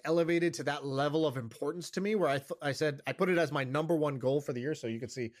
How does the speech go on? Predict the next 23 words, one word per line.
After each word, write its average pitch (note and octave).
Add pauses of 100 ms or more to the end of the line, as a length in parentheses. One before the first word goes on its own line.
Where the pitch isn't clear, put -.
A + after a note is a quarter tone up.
(320)
a B2+
friend C#3
made B2
this A2+
for A2+
me, G#2
but G#2+ (280)
he C3+
sent C#3
this -
little, C3
this C3
is C3
actually A2+
cool. F#2+ (220)
I've B2
talked D3
about C3
Ramon C3
on B2+
the A#2
podcast C3
before, D3